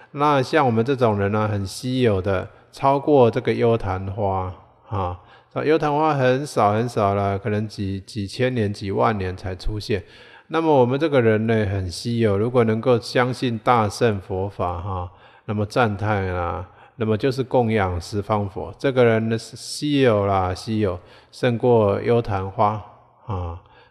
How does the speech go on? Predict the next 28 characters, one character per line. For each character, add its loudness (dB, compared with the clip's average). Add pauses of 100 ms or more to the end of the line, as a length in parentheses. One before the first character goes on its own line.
(100)
我 -4
们 0
经 -2
典 2
里 0
面 0
说 0
啊， 4
如 2
果 4
我 6
们 0
能 0
够 0
念 -2
阿 0
弥 -4
陀 0
佛 -2
啊， 0
就 -6
是 -4
人 0
中 0
分 -2
陀 0
利 -2
花， -2